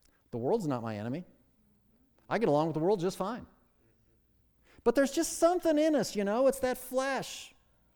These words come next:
And that flesh that's in us, man, is just looking to pick a fight with somebody. And because we don't necessarily have this common enemy as soon as you walk out the doors,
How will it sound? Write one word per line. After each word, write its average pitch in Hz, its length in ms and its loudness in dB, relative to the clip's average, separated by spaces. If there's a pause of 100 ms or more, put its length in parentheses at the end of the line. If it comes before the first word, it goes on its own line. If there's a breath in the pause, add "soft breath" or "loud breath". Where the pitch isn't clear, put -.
(420 soft breath)
And 190 140 0
that 226 120 4
flesh 302 460 2
that's 262 240 -2
in 277 160 2
us, 208 180 -2
man, 202 240 -2
is 202 140 -4
just 262 180 -6
looking 277 220 -2
to 302 80 -2
pick 302 160 -8
a 294 40 -6
fight 320 280 -8
with 220 100 -14
somebody. 277 460 -8 (1500 soft breath)
And 196 140 0
because 294 280 6
we 294 220 4
don't 269 320 6
necessarily 254 720 4
have 233 280 4
this 208 140 2
common 247 580 0
enemy 208 540 0
as 165 180 0
soon 262 440 2
as 202 120 2
you 202 80 0
walk 208 300 4
out 196 180 2
the 170 60 -6
doors, 151 600 0